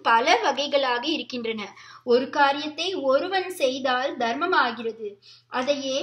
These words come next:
வேறொருவன் செய்தால் அதர்மம் என்கிறோம். ஒருத்தன் பூணூல் போட்டுக்கொண்டு வேதம் சொன்னால் தர்மம், இன்னொருத்தன் இதை பண்ணினால் அதர்மம். வேதம் சொல்கிறவன் ஸ்நானம் பண்ணி வயிற்றை காயப்போடாவிட்டால் அதர்மம்.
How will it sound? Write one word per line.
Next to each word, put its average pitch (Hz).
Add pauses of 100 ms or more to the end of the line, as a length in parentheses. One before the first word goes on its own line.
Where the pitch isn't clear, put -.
வேறொருவன் 285
செய்தால் 247
அதர்மம் 359
என்கிறோம். 240 (360)
ஒருத்தன் 247
பூணூல் 370
போட்டுக்கொண்டு 320
வேதம் 294
சொன்னால் 269
தர்மம், 247 (320)
இன்னொருத்தன் 330
இதை 254
பண்ணினால் 269
அதர்மம். 233 (240)
வேதம் 285
சொல்கிறவன் 302
ஸ்நானம் 359
பண்ணி 277
வயிற்றை 302
காயப்போடாவிட்டால் 277 (360)
அதர்மம். 254